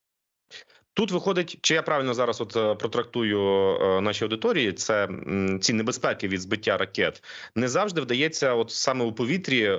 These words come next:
грубо кажучи, знищити бойову частину, вибухівку, паливо в тому числі, воно теж небезпечне, коли падає, правильно? Е, і коли вражається двигун або будь-який інший елемент ракети, вона точно збивається з курсу, вона точно не досягає своєї мети,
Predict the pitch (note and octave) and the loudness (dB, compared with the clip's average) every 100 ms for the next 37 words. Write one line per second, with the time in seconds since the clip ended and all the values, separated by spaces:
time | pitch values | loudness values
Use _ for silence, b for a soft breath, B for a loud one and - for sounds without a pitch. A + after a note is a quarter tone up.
0 | F2+ A#2 B2 B2+ A#2 G#2+ A2 D3 - C3+ | -2 -2 0 -2 -2 -2 0 0 0 -2
1 | - B2+ A#2+ G#2+ A2+ A2 A#2+ C3+ A2+ - | -2 0 0 0 0 0 0 0 -2 -2
2 | A2+ F2 E2+ D3+ D3+ - A#2 G#2 - - | 0 0 0 -2 -2 -2 -2 -2 -4 0
3 | C3 A#2+ A2 G2+ F#2 G#2+ G2 F#2+ - F#2 | 2 2 2 0 -2 -2 -2 -4 -4 -2
4 | F2 C#3 D3 C3 G#2+ F#2+ G2 - F2+ F2+ | 0 0 0 0 -2 -2 -4 -4 -4 -2
5 | E2 F2+ E2 D#2+ D2+ G2+ A2+ F2+ E2 B | 0 0 0 -2 0 0 0 0 -2 B
6 | B B G2+ F#2+ F#2 - A2+ A2+ A#2 A2+ | B B 0 2 0 0 0 2 2 2
7 | G#2+ - - C3 F#3+ F3+ - A#2+ B2 D3+ | 0 -4 -2 0 2 0 0 -2 0 2
8 | C#3 A2+ B2 G#2+ G#2+ G2 A#2 A#2 D3+ A#2+ | 0 0 -2 -2 -6 -4 -2 0 -2 -2
9 | A2 A#2+ A#2+ A2 A#2 A2+ D3+ C#3 - B2+ | -2 -2 -4 -2 -2 0 0 2 2 2
10 | A2+ A2 - C3+ C3+ C3+ C#3 G2 G2+ - | 0 -2 -2 0 2 2 0 0 -2 0
11 | F3 - A2 A#2 B2 B2+ - G2 F#2+ G2 | -2 0 -2 0 0 -2 -2 -2 0 2
12 | F#2 G2 - D3 D3+ B2 G#2+ G#2 D3+ - | 2 -2 -4 -4 -4 0 0 0 -2 0
13 | G#2 G2 F#2+ G2 F#2 F2+ - F#2 F#2 F#2 | -2 -2 -2 0 2 0 0 0 2 0
14 | F2+ C#3 E3 | 0 0 0